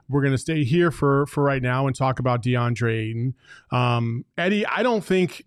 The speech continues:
it's, it's breaking news to say that people in the organization at the Suns, uh, were not exactly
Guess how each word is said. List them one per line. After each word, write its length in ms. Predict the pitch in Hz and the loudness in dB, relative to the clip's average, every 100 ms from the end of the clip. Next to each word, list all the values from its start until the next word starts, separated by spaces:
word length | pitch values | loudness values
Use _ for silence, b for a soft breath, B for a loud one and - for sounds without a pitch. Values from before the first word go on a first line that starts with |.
| - | -2
it's, 600 | 151 135 - - - - - _ _ _ _ | 0 -2 -6 -14 -16 -18 -20 _ _ _ _
it's 240 | - 135 - | -4 -4 -4
breaking 500 | - 151 143 135 127 | -2 0 0 0 2
news 340 | 123 120 110 | 2 2 0
to 100 | - | -4
say 280 | 113 131 123 | -4 -2 0
that 260 | 123 117 117 _ _ _ - - _ _ _ _ _ _ _ | 0 0 -4 _ _ _ -20 -20 _ _ _ _ _ _ _
people 540 | - 196 175 165 160 165 | -2 -2 0 2 2 0
in 120 | 151 | 0
the 120 | 147 | 2
organization 720 | 135 127 127 117 120 120 - 117 | 2 2 0 0 -2 -2 -2 -4
at 100 | 107 | -4
the 100 | 110 | -6
Suns, 540 | 113 110 113 107 - b b b b | -4 -4 -4 -6 -12 b b b b
uh, 180 | 110 110 | -10 -8
were 180 | 113 123 | -8 -6
not 180 | 127 | -6
exactly 840 | 120 - 120 120 123 120 113 110 | -6 -6 -6 -6 -6 -8 -8 -12